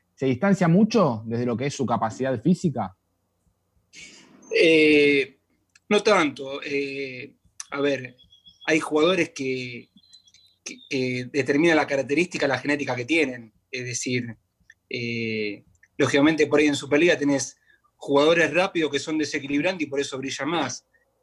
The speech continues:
Speaker 2: pero
Speaker 1: Claro.
Speaker 2: también las posibilidades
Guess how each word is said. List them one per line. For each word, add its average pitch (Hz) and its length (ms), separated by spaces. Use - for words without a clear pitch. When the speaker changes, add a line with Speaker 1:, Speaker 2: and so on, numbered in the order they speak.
Speaker 2:
pero 131 220
Speaker 1:
Claro. 120 540
Speaker 2:
también 151 280
las 165 120
posibilidades 156 1080